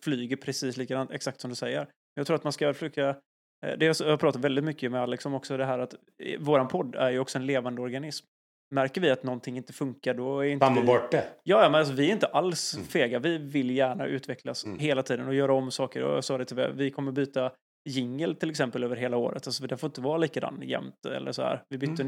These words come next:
Speaker 1: nu inför detta, men om vi ska köra en reklamjingel med Diskexpress, den kommer inte vara likadan hela tiden.
Speaker 2: Nej,
Speaker 1: Utan vi
Speaker 2: nej.
Speaker 1: vill, liksom,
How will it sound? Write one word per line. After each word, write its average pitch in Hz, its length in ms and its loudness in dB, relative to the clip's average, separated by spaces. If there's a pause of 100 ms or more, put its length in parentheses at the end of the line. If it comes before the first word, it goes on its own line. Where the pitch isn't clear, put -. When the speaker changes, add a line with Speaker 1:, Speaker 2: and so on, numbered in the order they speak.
Speaker 1:
nu 135 100 2
inför 131 140 -4
detta, 135 240 -4
men 131 160 -4 (460)
om 147 80 -2
vi 143 60 0
ska - 120 -6
köra 143 200 0
en 123 80 -4
reklamjingel 127 600 0
med 123 100 -2
Diskexpress, 127 600 -2 (360)
den 131 100 -2
kommer 143 180 0
inte 131 120 -6
vara 123 200 2
likadan 135 400 0
hela 123 260 -4
tiden. - 220 -8
Speaker 2:
Nej, 131 100 2
Speaker 1:
Utan 147 100 2
vi 135 60 2
Speaker 2:
nej. 131 60 2
Speaker 1:
vill, 135 80 0
liksom, 135 380 -2